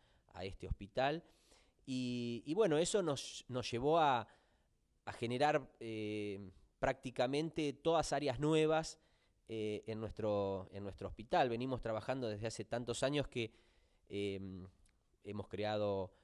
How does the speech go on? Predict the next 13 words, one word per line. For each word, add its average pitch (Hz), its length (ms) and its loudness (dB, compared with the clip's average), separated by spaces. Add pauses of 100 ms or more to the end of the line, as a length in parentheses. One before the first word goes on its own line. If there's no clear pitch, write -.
(160)
una 98 720 -8
zona 101 420 -2
de 95 80 -2
guardia 104 420 0
nueva, 113 640 2
un 101 160 -4
shock 98 240 -6
room 101 300 -6
nuevo, 107 640 0 (320)
em, 90 640 -10
eh, 80 320 -18
los 131 200 0
quirófanos, 113 800 -2